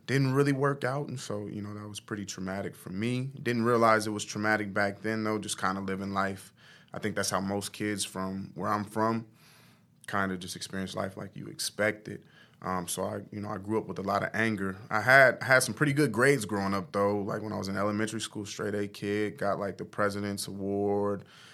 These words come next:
all these different things, got invited to, like, think tanks. Middle school hit, though, and, uh, it was a completely different story. I kind of, like, backed away from school. Uh, I specifically remember, uh, if I,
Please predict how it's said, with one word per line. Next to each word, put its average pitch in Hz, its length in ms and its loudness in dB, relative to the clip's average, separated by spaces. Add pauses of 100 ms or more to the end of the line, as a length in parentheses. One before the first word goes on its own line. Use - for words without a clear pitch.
(340)
all 135 180 10
these 123 160 2
different 107 300 -2
things, 123 200 2
got 110 160 6
invited 98 300 2
to, - 140 -6
like, 101 180 -4
think 110 220 0
tanks. 104 320 -2
Middle 113 240 4
school 113 260 0
hit, 120 240 -2
though, 143 240 2 (380)
and, 92 280 -4
uh, 104 240 -6
it - 80 -12
was 98 120 -10
a 98 40 -8
completely 104 400 -4
different 92 300 -6
story. 95 640 -4
I - 200 -10 (100)
kind 196 260 -4
of, 101 140 -10 (160)
like, 107 220 -14
backed 110 260 -4
away 101 200 0
from 95 180 -10
school. 98 500 -6 (560)
Uh, - 300 -6
I - 60 -2
specifically 143 760 4
remember, 110 580 2 (720)
uh, 95 220 -8
if - 120 -4
I, 123 120 8